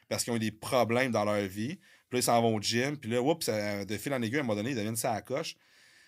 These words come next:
Ça arrive. Des, des, euh, du monde qui, qui consommait beaucoup.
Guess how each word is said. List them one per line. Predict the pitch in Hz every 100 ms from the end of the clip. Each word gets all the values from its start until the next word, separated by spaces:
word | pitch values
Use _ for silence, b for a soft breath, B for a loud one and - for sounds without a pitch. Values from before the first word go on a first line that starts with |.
| b b
Ça | - - 98
arrive. | 98 165 110
Des, | 95 104
des, | 101 107
euh, | 101 101 101 98 95
du | 92 90 90
monde | 113 120
qui, | 117 101
qui | 92 101
consommait | 95 104 - 110 110
beaucoup. | 107 107 143 180